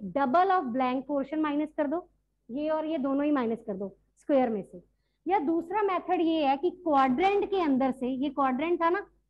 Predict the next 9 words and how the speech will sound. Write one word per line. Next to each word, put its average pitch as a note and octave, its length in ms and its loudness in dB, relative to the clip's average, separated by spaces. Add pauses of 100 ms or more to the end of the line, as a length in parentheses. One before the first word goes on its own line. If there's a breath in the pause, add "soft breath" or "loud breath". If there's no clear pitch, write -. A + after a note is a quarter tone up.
(140)
उसमें F#4+ 300 2
यहाँ F#4+ 220 4
पे F4+ 100 0
design C#4 420 2
था, G3 180 -6 (400)
ये A#3 120 0 (1080)
quadrant E4+ 640 6
में F4+ 160 2
से A#3 240 0